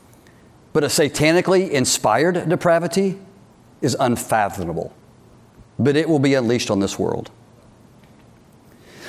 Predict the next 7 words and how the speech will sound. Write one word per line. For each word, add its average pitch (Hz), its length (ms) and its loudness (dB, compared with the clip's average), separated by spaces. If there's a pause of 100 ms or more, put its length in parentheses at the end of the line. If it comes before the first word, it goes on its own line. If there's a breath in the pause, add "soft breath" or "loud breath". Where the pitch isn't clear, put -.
(100)
Well, 175 140 4
the - 60 -4
text 233 220 2
we 220 120 4
are 165 100 4
studying 185 640 2
today 151 720 2